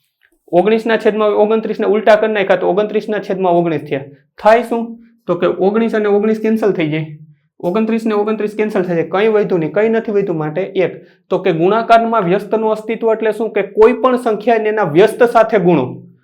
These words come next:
કોઈ પણ સંખ્યાને એના વ્યસ્ત સાથે ગુણવાથી જવાબ શું આવશે? તો કે એક આવશે. આ સંખ્યા છે એના વ્યસ્ત સાથે ગુણી દીધો તો જવાબ શું આવશે? એક. ધારો કે આપણે અહીંયા આપણું ઉદાહરણ જ લઈએ, આપણે ઉદાહરણ લીધું હતું પાંચના છેદમાં આડત્રીસ,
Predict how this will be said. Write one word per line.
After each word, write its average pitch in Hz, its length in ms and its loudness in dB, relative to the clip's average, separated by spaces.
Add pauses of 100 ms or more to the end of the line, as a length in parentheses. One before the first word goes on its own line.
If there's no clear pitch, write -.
(280)
કોઈ 214 220 6
પણ 254 300 0
સંખ્યાને 214 720 -2
એના 196 360 -2
વ્યસ્ત 165 520 0
સાથે 226 440 2
ગુણવાથી 180 680 -2
જવાબ 180 380 2
શું 214 320 -2
આવશે? 185 480 -4 (300)
તો 170 100 -2
કે 185 120 -2
એક 185 300 0
આવશે. 147 420 0 (120)
આ 180 80 0
સંખ્યા 185 460 0
છે 220 140 2
એના 190 320 2
વ્યસ્ત 196 320 0
સાથે 208 300 0
ગુણી 208 220 -2
દીધો 170 240 0
તો 160 120 0
જવાબ 175 260 4
શું 208 220 -2
આવશે? 190 220 -2
એક. - 400 -4 (200)
ધારો 185 160 2
કે 214 120 0
આપણે 208 240 2
અહીંયા 202 360 2
આપણું 202 200 2
ઉદાહરણ 220 400 2
જ 214 80 -2
લઈએ, 208 180 2
આપણે 180 200 -2
ઉદાહરણ 196 300 0
લીધું 202 240 2
હતું 180 180 -4
પાંચના 185 380 0
છેદમાં 170 420 0
આડત્રીસ, 127 480 -4